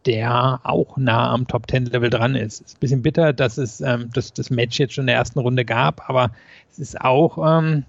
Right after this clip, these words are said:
ja, bisschen, bisschen bitter, vielleicht, dass Sinner da keinen Weg aus der Situation rausgefunden hat. Und vielleicht, wie gesagt, vielleicht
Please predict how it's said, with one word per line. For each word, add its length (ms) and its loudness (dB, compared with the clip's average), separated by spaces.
ja, 240 0
bisschen, 540 2
bisschen 280 0
bitter, 480 4
vielleicht, 400 0
dass 120 0
Sinner 280 2
da 160 2
keinen 340 -2
Weg 220 2
aus 160 0
der 80 0
Situation 560 -2
rausgefunden 800 -2
hat. 240 0
Und 140 -10
vielleicht, 500 -2
wie 100 0
gesagt, 300 -2
vielleicht 240 0